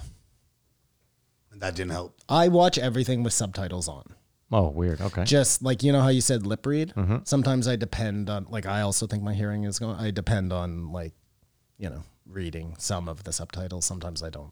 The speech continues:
Speaker 2: but
Speaker 1: But there's no dub.
Speaker 2: Yeah, there was dub. So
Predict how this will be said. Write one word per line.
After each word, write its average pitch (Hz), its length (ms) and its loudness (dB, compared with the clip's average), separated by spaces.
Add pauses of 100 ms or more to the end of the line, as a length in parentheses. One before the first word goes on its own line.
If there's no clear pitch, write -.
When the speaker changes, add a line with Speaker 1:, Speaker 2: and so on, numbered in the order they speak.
(160)
Speaker 2:
but 76 160 -16 (140)
Speaker 1:
But 92 140 -4
there's 92 200 0
no 95 140 2
dub. 85 260 -4 (240)
Speaker 2:
Yeah, 135 160 4
there 113 120 2
was 107 220 0
dub. 80 240 -10 (460)
So 67 340 -8